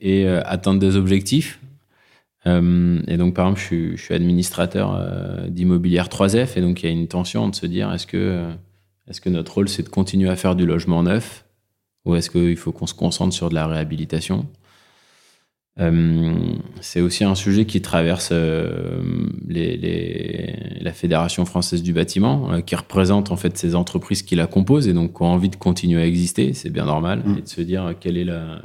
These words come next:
Speaker 1: la voie de, de la profession sur ça, est-ce qu'on continue à construire ?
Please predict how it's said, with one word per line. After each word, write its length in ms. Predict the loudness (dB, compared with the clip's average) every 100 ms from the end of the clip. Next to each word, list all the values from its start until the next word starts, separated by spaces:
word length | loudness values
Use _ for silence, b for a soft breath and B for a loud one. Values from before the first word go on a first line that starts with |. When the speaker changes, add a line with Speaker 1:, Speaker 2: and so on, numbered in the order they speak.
| -12
Speaker 1:
la 160 | -12
voie 340 | -4 0 2 2
de, 420 | 0 -2 -4 -8 -6
de 80 |
la 140 | -4 -4
profession 600 | 0 2 2 -2 -4 -6
sur 180 | -10 -10
ça, 120 | -6
est-ce 120 | -6
qu'on 140 | -4 -2
continue 400 | -2 0 0 0
à 40 |
construire ? 460 | 0 -6 -2 -4